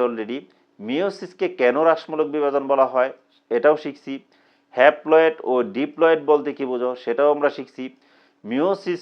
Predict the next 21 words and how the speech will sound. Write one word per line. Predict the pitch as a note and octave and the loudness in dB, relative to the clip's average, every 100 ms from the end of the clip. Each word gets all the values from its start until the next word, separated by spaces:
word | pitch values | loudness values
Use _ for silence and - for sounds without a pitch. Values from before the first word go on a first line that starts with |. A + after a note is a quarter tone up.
| - | -6
কোষ | C#3 C#3 B2+ C#3 | -2 -2 -4 -6
বিভাজন | D#3 D#3+ D#3+ F3+ D#3 | 0 2 2 0 0
ব্যাখ্যা | C3+ C3+ C#3+ B2 | 0 0 -2 -2
করো, | C3 C#3 E3 - _ _ _ | 2 2 0 -6 _ _ _
এলো | A2+ B2 | -4 0
চার | C#3+ C#3+ | 0 0
নম্বর | D3+ C#3 A#2 | 0 0 -2
প্রশ্ন। | B2+ C3+ D3+ - _ _ _ G2+ | -6 -6 -10 -10 _ _ _ -6
জীবের | C3 E3+ F#3 | 0 4 4
অস্তিত্ব | F3+ F#3+ F#3 F#3+ | 2 -4 -2 0
রক্ষায় | F3+ E3+ C3+ | 2 2 0
মিওসিস | C#3 D#3+ D#3 D3+ C3+ | -2 -6 -6 -12 -6
কোষ | B2+ B2 B2 | -4 -4 -4
বিভাজনের | C#3 C#3 C#3+ D3 A#2 | -4 -2 -2 -4 -6
ভূমিকা | G#2 A2 G#2+ A#2+ | -10 -8 -4 -2
বর্ণনা | B2 B2+ B2+ B2 | -2 -4 -4 -4
করো, | A#2 C3+ _ _ _ _ _ - _ _ _ _ _ _ _ _ _ _ _ _ _ _ C3 | -4 -4 _ _ _ _ _ -20 _ _ _ _ _ _ _ _ _ _ _ _ _ _ 0
অথবা | C#3+ F3 D3+ C#3 - _ _ F#2+ | 2 4 6 6 4 _ _ -6
জীবজগতে | G#2 D3 D3 F#3 F3+ F#3 C3+ | -4 -2 0 0 0 -2 -2
মিওসিস | C#3 E3+ E3 - D3+ - | -4 -4 -4 -8 -10 -4
কোষ | C3+ | -2